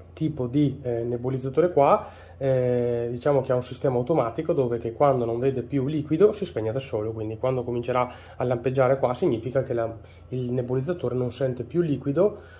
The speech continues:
e quindi si sta per spegnere. E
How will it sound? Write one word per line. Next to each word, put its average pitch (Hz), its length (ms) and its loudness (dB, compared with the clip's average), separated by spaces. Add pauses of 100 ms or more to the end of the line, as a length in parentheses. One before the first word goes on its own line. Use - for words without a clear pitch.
(120)
e - 100 -4
quindi 120 300 0
si 117 520 -4
sta - 200 -6
per 123 140 -4
spegnere. 104 520 -8 (1700)
E 147 760 4